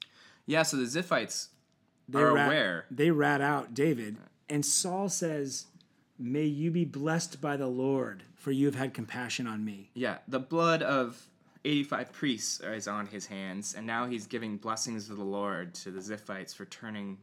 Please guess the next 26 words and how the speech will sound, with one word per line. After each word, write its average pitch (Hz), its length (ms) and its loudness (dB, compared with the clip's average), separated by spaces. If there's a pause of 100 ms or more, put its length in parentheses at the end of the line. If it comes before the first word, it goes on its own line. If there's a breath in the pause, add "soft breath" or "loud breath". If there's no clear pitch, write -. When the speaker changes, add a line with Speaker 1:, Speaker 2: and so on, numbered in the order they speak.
Speaker 1:
David, 92 420 -6
the 90 40 -10
Lord's 151 140 0 (100)
Speaker 2:
As 139 60 2
if 180 140 4
he 202 160 4
Speaker 1:
anointed. 175 80 6
Speaker 2:
has 175 260 4
any 170 160 4
blessings 147 420 2
of 139 80 0
the 135 80 -2
Lord 135 380 0
to 196 200 6
Speaker 1:
To 190 60 6
Speaker 2:
give 156 200 6
Speaker 1:
give. 147 80 2
Speaker 2:
out. 110 300 -4
Speaker 1:
Yeah, 101 200 -4 (640 soft breath)
horrible. 95 420 -2 (140)
Speaker 2:
He 147 200 2
is 143 140 0
so 131 240 -2
confused. 101 640 -10
Speaker 1:
And 131 240 -2
so 120 440 0